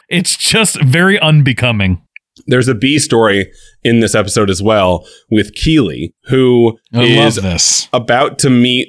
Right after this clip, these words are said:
Speaker 2: the person who basically gave the money for her to start this business, whose name is Jack. She, uh, Keeley, that is, starts to have her period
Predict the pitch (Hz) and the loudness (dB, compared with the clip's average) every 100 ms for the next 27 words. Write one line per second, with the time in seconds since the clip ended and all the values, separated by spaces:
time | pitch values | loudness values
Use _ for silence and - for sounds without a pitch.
0 | 117 98 120 120 - 117 104 107 104 98 | -4 -4 0 0 0 0 2 2 2 2
1 | 95 87 _ 113 113 117 104 120 120 113 | 0 -4 _ -4 -4 -2 -2 -2 -2 0
2 | 117 113 107 107 101 98 107 98 - 110 | 2 2 2 0 0 0 0 -2 -2 0
3 | 101 98 85 - 117 113 92 76 - - | 0 -2 -4 0 0 0 -2 -4 -4 -6
4 | - - 127 113 110 113 107 98 - - | -8 -2 0 2 2 2 2 0 -4 -4
5 | 98 85 104 - - - - 131 120 117 | -2 -2 -4 -10 -18 -6 -2 0 2 2
6 | 113 107 - 120 98 95 147 143 139 123 | 0 -4 -8 -4 -2 -2 0 2 2 2
7 | 120 117 113 113 - - 123 113 110 113 | 2 4 2 0 -4 -2 -2 0 -2 -2
8 | 104 110 - 127 120 113 110 110 | -2 -2 -2 -2 0 2 2 0